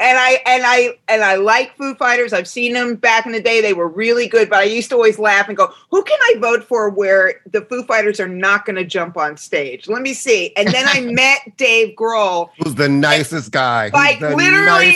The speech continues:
Speaker 1: I
Speaker 3: nicest
Speaker 1: had to
Speaker 3: guy.
Speaker 1: literally, like, swallow
Speaker 3: <laughs>
Speaker 1: everything negative that I'd ever thought. Not negative, but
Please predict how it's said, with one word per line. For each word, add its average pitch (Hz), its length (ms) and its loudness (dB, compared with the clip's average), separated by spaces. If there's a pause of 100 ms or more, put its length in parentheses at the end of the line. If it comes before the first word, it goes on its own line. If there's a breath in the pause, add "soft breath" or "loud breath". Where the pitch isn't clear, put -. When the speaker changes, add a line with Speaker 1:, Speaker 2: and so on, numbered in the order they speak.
Speaker 1:
I 302 140 2
Speaker 3:
nicest 320 80 -2
Speaker 1:
had 311 160 2
to 311 80 -4
Speaker 3:
guy. 302 320 0
Speaker 1:
literally, 339 420 0
like, 294 240 0
swallow 302 960 2
Speaker 3:
<laughs> 294 40 2
Speaker 1:
everything 302 640 -2
negative 277 540 2
that 240 600 0
I'd 233 260 0
ever 254 260 0
thought. 269 220 -8
Not 330 240 -2
negative, 240 400 -2
but 226 160 -6